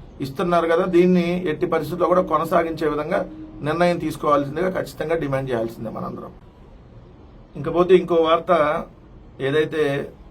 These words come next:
లేనటువంటి స్కామ్ని ఉన్నట్టుగా కేసులు పెట్టేసి ఏదో మద్యంలో కుంభకోణం జరిగిపోయింది, స్కామ్ జరిగిందని చెప్పి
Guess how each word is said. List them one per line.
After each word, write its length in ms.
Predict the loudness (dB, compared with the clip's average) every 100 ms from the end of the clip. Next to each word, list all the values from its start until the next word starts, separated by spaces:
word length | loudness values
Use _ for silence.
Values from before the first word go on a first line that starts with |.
| -20 -20 -20 -20 -8
లేనటువంటి 680 | -4 0 0 0 0 0 -2
స్కామ్ని 480 | -4 -2 -2 -2 -2
ఉన్నట్టుగా 520 | -2 -2 -2 -2 -2
కేసులు 380 | -2 -4 -2 -2
పెట్టేసి 680 | -2 0 -2 -2 -6 -6 -8 -20 -20 -20 -20 -20 -18 -6
ఏదో 200 | -2 0
మద్యంలో 420 | -2 -2 0 0
కుంభకోణం 540 | 0 -2 -2 0 0
జరిగిపోయింది, 720 | 0 -2 -2 -4 -4 -4 -4 -6
స్కామ్ 420 | -6 -4 -2 -2
జరిగిందని 460 | -2 -2 -6 -2
చెప్పి 500 | -2 -2 -6 -6 -8